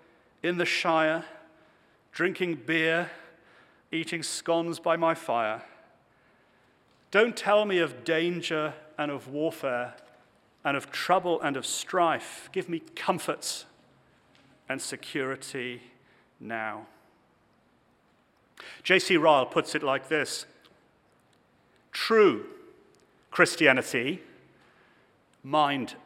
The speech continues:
that word true, let there be no mistake about it.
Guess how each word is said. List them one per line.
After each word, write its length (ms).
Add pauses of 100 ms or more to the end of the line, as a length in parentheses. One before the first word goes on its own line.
that 380
word 520
true, 580 (1500)
let 240
there 140
be 240
no 240
mistake 520
about 440
it. 300